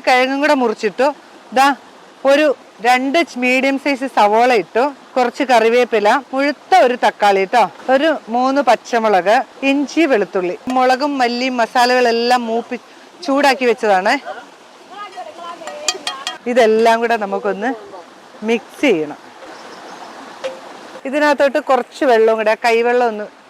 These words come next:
ഒഴിച്ച്, ദാ ഇത്രയും വെള്ളം വേണം കേട്ടോ, വേഗണ്ടേ. ദാ പാകത്തിന് ഉപ്പിട്ടു, മൂടി വയ്ക്കും. ചിക്കൻ കറി ഒന്ന് തുറന്നു നോക്കാം. ചിക്കനൊക്കെ വെന്തിട്ടുണ്ട് കേട്ടോ. ദാ ഉം,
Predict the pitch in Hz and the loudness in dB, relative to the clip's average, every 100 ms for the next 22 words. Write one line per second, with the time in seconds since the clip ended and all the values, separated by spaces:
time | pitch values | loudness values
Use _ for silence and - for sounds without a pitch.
0 | - 202 208 208 - - - - - - | -10 -2 -2 -2 -6 -20 -20 -20 -20 -20
1 | - - - - 208 214 - - - - | -20 -20 -18 -2 -2 -2 -10 -20 -20 -20
2 | - - - 269 294 277 294 240 240 220 | -20 -16 -4 0 2 2 2 2 2 0
3 | 220 202 - - - - - - - 214 | 0 -2 -2 -14 -16 -20 -20 -20 -4 0
4 | 226 254 277 208 180 170 - 240 247 - | 2 2 0 0 -2 -4 -2 0 0 -4
5 | - - 233 247 254 269 247 - 220 220 | -8 2 4 4 0 -4 -6 -4 -6 -6
6 | - 208 - - - - - - 254 254 | -14 -14 -18 -18 -20 -20 -16 -2 0 2
7 | 202 - - - - - 294 359 359 392 | 0 -2 -20 -20 -20 -12 -6 -4 0 0
8 | 403 370 330 311 330 359 233 185 - - | 0 0 2 2 2 0 0 -4 -6 -18
9 | - 233 247 285 254 233 214 233 220 180 | -10 -6 -2 -2 -2 -2 -2 -4 -4 -4
10 | 196 202 180 - - - - 185 185 - | -4 -2 -2 -4 -20 -20 -10 -6 -6 -8
11 | - - - - - - - - - - | -18 -18 -18 -20 -20 -20 -18 -18 -18 -18
12 | - - - - - - - - - - | -18 -16 -16 -18 -18 -18 -18 -18 -18 -18
13 | - - - - - - - - - - | -18 -18 -18 -16 -16 -16 -16 -16 -16 -16
14 | - - - - - - - - - 165 | -16 -16 -16 -16 -16 -16 -16 -14 -12 -12